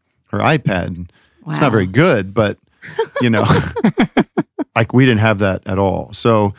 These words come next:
Speaker 1: I could get a band together, I could play a guitar, I could be in a play. You know, those were, like, so I knew I wanted to be in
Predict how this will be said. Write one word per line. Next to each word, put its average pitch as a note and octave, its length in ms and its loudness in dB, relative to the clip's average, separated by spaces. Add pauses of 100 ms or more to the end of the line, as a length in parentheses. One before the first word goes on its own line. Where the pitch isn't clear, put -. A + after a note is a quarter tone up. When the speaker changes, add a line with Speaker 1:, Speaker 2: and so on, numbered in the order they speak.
(180)
Speaker 1:
I C#3 140 0
could B2+ 180 0
get C#3 140 4
a C3 40 2
band A#2+ 360 2
together, A2 580 2
I G#2 100 0
could G2 180 -10
play A#2 260 2
a A2 40 0
guitar, G#2 760 0 (220)
I A2+ 120 0
could G2+ 320 -4
be A2+ 120 2
in G#2+ 80 2
a G2 40 -2
play. G#2+ 640 0
You C3+ 80 2
know, B2+ 120 2
those C3 220 2
were, C3 60 2
like, A2 280 0 (300)
so F3 120 0
I F3+ 60 2
knew F#3+ 200 2
I E3 60 2
wanted C3+ 340 0
to - 80 -2
be A2+ 340 2
in G#2+ 480 0